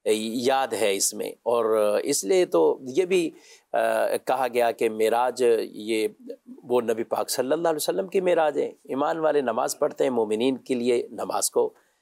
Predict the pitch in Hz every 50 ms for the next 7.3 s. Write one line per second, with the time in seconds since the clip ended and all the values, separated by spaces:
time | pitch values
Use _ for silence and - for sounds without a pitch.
0 | _ _ _ 117 127 127 127 131 131 135 - - 131 127 127 127 117 139 117 -
1 | 120 113 123 120 117 127 131 147 151 - - 170 165 165 160 156 156 - - -
2 | - 127 143 151 151 147 151 - - _ _ _ _ - - - 156 165 151 156
3 | 156 151 - - _ - 143 131 - - - - 127 127 135 143 151 185 180 175
4 | 190 180 170 165 156 147 147 151 151 143 - - 151 143 143 143 143 143 143 139
5 | - - 131 120 - - - 170 151 143 139 135 131 127 120 - - 131 113 113
6 | 107 110 120 120 113 104 117 117 107 - _ _ _ _ _ - - 123 117 -
7 | - 120 123 120 123 147